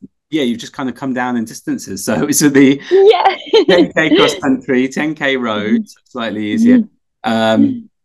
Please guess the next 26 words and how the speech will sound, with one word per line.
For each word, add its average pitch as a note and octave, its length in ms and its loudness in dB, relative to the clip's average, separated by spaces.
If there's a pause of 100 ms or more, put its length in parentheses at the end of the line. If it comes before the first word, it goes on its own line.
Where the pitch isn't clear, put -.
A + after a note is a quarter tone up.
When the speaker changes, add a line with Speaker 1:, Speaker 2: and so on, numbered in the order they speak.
(100)
Speaker 1:
and B2 140 0
then, A#2+ 340 4
and A#2+ 140 -4
then B2+ 100 -2
Speaker 2:
Mm-hmm. - 60 -8
Speaker 1:
coming C3+ 160 -6
to C3+ 100 -10
a - 20 -6
five D#3+ 420 -6
K. F#2+ 300 -8
So A2+ 540 -2 (420)
that C#3+ 180 -4
was C#3+ 160 -4
between, C3 540 0
I C#3 40 -2
mean, C#3+ 300 4 (720)
that C#3+ 160 0
was C3 120 -4
actually B2 260 -6
just C3 200 -8
last A#2+ 260 -2
week, C3 300 -4
right? G2+ 300 -6 (180)
Or A2+ 80 -10
this A2 180 -12
weekend? B2 460 -6